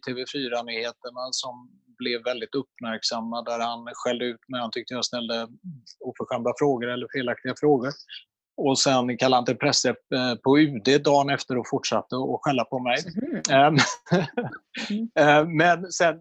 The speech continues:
Speaker 1: det ledde vidare till att jag satte mig ner med, eftersom ämnet uppenbarligen var så känsligt för honom, så satte jag mig ner tillsammans med en researcher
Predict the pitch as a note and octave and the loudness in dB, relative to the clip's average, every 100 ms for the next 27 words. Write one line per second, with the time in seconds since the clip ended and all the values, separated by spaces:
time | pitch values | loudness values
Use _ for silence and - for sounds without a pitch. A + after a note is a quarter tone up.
0 | E3 F#3 D#3+ C#3+ D#3+ G3+ G3 A2+ C3+ D3+ | -4 2 2 2 0 -2 -6 -4 -4 -4
1 | G3+ F#3 F3+ E3 D3+ C#3+ D3+ F3 - - | -4 -6 -8 -12 -4 2 2 2 0 -2
2 | E3+ A#3+ E3 C3+ C#3 C3+ C3+ - _ _ | -6 -4 -4 -4 -4 -6 -8 -16 _ _
3 | - D3+ - D#3+ E3 E3 A#2+ D3 - F#3 | -6 -4 0 0 2 0 0 -6 -6 -8
4 | E3+ D3+ C#3 C3 C3+ C3 - B2 D#3+ B2 | -6 -6 -2 -2 -2 -6 -4 -6 -6 -6
5 | - - - F3+ A#2 A2+ B2+ - D#3 - | -8 -10 -8 -8 -8 -8 -4 -2 -2 0
6 | C#3 D#3+ D3+ A#2 - C#3+ A#2 A2 - A#2 | -2 -4 -6 -6 -6 -6 -4 -6 -6 -8
7 | A2+ A#2+ C3 G#2+ - | -6 -4 -4 -6 -6